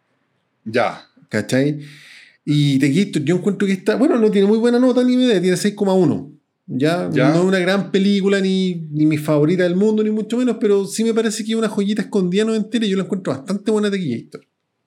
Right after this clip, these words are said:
Speaker 1: Ya.
Speaker 2: Sí.
Speaker 1: ¿Y, y de qué onda? Porque mira, yo veo que es crimen, drama y misterio.
Speaker 2: Sí. Tal cual.
Speaker 1: Ya, y,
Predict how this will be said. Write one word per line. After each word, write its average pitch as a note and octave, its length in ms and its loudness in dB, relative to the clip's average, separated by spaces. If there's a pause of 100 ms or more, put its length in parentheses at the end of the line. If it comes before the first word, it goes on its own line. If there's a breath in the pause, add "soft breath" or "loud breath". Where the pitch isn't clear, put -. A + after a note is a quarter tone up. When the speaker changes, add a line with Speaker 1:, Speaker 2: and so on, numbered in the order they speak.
(200)
Speaker 1:
Ya. A#2 380 -2 (140)
Speaker 2:
Sí. - 320 -6
Speaker 1:
¿Y, D3 460 -2
y D3 40 0
de C#3 160 -2
qué F3 140 -2
onda? E3+ 360 0
Porque D3 220 -4
mira, C#3+ 180 0
yo D3 180 -2
veo E3 240 0
que D3 80 -4
es D3 200 -12
crimen, F#3 380 -4
drama F#3 240 0
y F#3 40 -4
misterio. G#2+ 600 -4 (140)
Speaker 2:
Sí. C4+ 240 4 (420)
Tal C4+ 160 -2
cual. A3 300 -2 (360)
Speaker 1:
Ya, B2 240 0
y, C3 120 -2